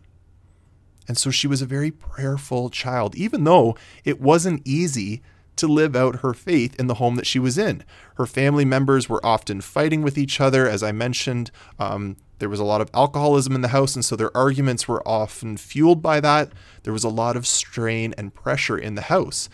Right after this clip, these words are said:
And this pressure eventually became too much for Theresia's mother, who became very sick, deathly ill, and was eventually confined to bed. And she got worse and worse until finally her children were called into her bedside,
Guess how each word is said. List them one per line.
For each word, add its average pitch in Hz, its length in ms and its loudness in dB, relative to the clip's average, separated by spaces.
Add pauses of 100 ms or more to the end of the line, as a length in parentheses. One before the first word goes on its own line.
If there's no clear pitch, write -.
(280)
And 143 120 4
this 156 140 2
pressure 190 480 -2
eventually 160 500 -2
became 131 500 -4
too - 300 -6
much 107 520 -4 (280)
for 113 520 -4
Theresia's 113 560 -4
mother, 120 260 0
who 104 100 -4
became 107 560 -8
very 110 360 -6
sick, 127 600 -4
deathly 127 480 -2
ill, 104 320 -4 (440)
and 117 180 -2
was 113 160 0
eventually 139 440 -2
confined 104 800 -6
to 95 100 -8
bed. 95 360 -8 (440)
And 113 100 -6
she - 100 -4
got 107 200 2
worse 143 340 0
and 127 160 0
worse 117 300 0
until 107 240 -4
finally 143 420 0
her 120 120 -2
children 147 440 -2
were 127 100 -2
called 127 400 -4
into 127 260 -4
her 117 80 0
bedside, 107 680 -2